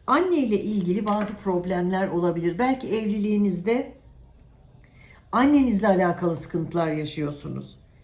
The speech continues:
Bilmiyorum bu anneler ne yapıyorsa, e, böyle bir,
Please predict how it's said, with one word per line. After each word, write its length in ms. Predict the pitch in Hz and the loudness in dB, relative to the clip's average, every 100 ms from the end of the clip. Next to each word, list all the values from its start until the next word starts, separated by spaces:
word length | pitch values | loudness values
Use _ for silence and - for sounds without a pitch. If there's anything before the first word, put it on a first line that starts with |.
| - | -8
Bilmiyorum 500 | 220 226 214 196 185 | -6 0 2 2 4
bu 80 | 196 | 2
anneler 500 | 190 190 180 185 185 | 2 2 2 0 0
ne 60 | |
yapıyorsa, 840 | 190 175 - 185 208 - 202 196 - - - - - | 0 -2 -2 -2 0 2 0 0 -12 -20 -20 -20 -6
e, 60 | 190 185 180 175 175 175 170 170 | 0 2 4 4 4 2 2 0
böyle 340 | 196 208 180 175 | 2 4 4 2
bir, 260 | 226 233 | 0 -4